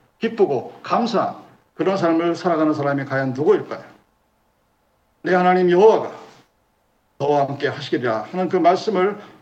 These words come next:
온전히 순종하여 성경, 기도, 그리고 헌신함과 증인에서 있는 증거자로서의 삶을 살아가는 사람들이 누릴 수 있는 오늘의 복입니다.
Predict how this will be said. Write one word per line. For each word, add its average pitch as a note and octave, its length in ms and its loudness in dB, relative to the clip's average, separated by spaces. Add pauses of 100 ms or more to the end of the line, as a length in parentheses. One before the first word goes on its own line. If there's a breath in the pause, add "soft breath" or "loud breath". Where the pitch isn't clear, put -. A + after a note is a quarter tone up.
(160)
온전히 G#3+ 680 2
순종하여 A#3 600 -2 (680)
성경, F3 600 -2 (760)
기도, F3+ 420 0 (1040)
그리고 D3 160 -4
헌신함과 A3 720 -2 (360)
증인에서 F3+ 540 0
있는 D3 360 -6 (540)
증거자로서의 E3+ 1000 -2
삶을 F#3 360 -2
살아가는 D#3 560 -2 (240 loud breath)
사람들이 C#3+ 560 -2
누릴 G#3+ 240 0
수 E3+ 200 -2
있는 D3+ 420 -4
오늘의 F3+ 360 2
복입니다. - 500 -8